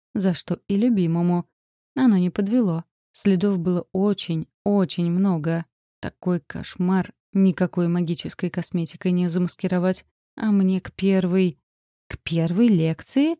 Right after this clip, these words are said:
Нет, судя по яркому звездносводу, уже к третьей.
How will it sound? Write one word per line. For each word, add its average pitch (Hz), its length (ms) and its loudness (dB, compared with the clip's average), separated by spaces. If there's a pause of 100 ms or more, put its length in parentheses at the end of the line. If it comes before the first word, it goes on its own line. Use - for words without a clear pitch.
(600)
Нет, 165 440 2
судя 247 520 -2
по 311 140 -4
яркому 226 580 0
звездносводу, 180 960 -2
уже 175 260 -2
к - 100 -20
третьей. 185 800 0